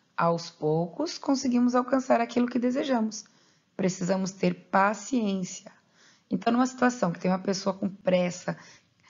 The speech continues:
preocupado que não vai dar conta, ou que, enfim,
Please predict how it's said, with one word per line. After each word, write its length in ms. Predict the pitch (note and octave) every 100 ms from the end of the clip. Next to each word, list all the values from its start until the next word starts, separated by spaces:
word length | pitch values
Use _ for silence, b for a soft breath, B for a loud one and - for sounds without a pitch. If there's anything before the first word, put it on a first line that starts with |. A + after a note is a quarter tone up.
| b _
preocupado 840 | - _ _ _ _ _ F#3+ F3+
que 100 | -
não 140 | G3 F#3
vai 100 | F#3
dar 240 | F3+ -
conta, 420 | - G#3 G3 F#3
ou 60 | F#3
que, 380 | F#3 G3 G3 F#3+
enfim, 600 | F#3 - G3 G#3 G#3